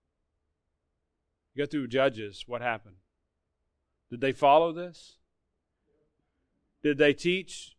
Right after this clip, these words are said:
their children to follow God? No. No, by the time you get to the end of Judges, the sin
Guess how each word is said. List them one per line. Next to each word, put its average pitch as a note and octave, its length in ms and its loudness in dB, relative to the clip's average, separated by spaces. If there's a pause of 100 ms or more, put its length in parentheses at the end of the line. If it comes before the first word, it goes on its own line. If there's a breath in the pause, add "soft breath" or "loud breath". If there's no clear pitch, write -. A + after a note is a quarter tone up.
(140)
their C#3 160 -4
children E3+ 680 -4 (1080)
to C3 80 -8
follow E3+ 760 6
God? D#3+ 400 -2 (1300)
No. C3 280 -8 (1500)
No, B2+ 240 -4
by C3 180 4
the C3+ 80 -2
time D#3 400 2 (140)
you C3+ 160 -6
get D3 160 2
to C#3 80 -8
the C3+ 160 -4
end C#3+ 120 0
of B2+ 80 -6
Judges, A#2+ 540 -2
the A2+ 100 -6
sin B2+ 580 -6